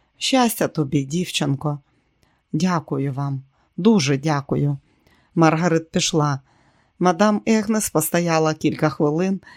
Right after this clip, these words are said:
дивлячись, як вона, незграбно перевалюючись, іде тротуаром.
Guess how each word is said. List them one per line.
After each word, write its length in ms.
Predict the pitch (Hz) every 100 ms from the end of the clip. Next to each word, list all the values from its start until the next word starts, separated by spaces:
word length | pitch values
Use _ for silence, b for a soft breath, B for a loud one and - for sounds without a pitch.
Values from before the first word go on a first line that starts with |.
| B B
дивлячись, 640 | 170 190 214 233 226 214
як 180 | 170 170
вона, 320 | 175 175 180
незграбно 640 | 175 147 143 180 160 160
перевалюючись, 1040 | 147 151 147 143 175 175 180 180 - 180 -
іде 300 | 165 147 151
тротуаром. 840 | 147 156 156 170 156 135 139 139